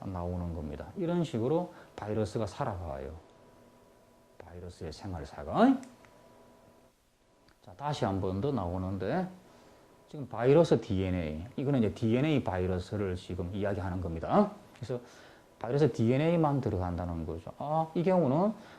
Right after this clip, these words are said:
바깥쪽에 있는 껍질도 들어가는 그런 경우네요. 이 같은 좀 바이러스마다 조금씩 다른데요. 일반적으로는 그냥 유전 물질만 들어가고, 어, 밖에 있는 단백질 껍질은 잘 안 들어가는데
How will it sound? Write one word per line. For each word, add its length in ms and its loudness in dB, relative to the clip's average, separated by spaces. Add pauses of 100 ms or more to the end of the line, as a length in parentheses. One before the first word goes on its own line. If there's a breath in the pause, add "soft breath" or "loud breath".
(160)
바깥쪽에 420 2
있는 200 4
껍질도 840 2
들어가는 520 0
그런 260 2
경우네요. 720 2 (420)
이 60 -4
같은 280 4
좀 220 4 (460 loud breath)
바이러스마다 560 8
조금씩 680 2
다른데요. 680 0
일반적으로는 760 4
그냥 340 0 (560 loud breath)
유전 260 8
물질만 500 4
들어가고, 500 -4
어, 460 -6
밖에 360 -4
있는 360 -2
단백질 360 -2
껍질은 580 -4
잘 220 -8
안 160 -6
들어가는데 640 -2